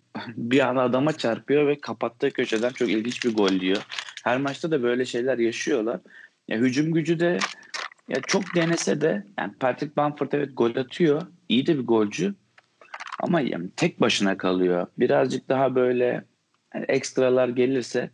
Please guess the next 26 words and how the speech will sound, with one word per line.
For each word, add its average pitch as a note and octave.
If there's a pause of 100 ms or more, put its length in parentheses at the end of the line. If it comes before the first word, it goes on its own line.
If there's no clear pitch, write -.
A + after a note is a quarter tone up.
(340)
iş -
yapar. B2+
Ya B2
katılıyorum C#3+
size. A2+
Yani G#2+
ilk A2+
on B2+
takımı B2
ya A#2+
da A#2
böyle A2+
zirve G#2
oynayabilecek A2+
bir -
takım A2+
değil. C3 (600)
Ama D#3
yani C3
geçiş C#3+
sürecinde G#2 (240)
çok C#3
az C3
da B2
bir A2
aslında G2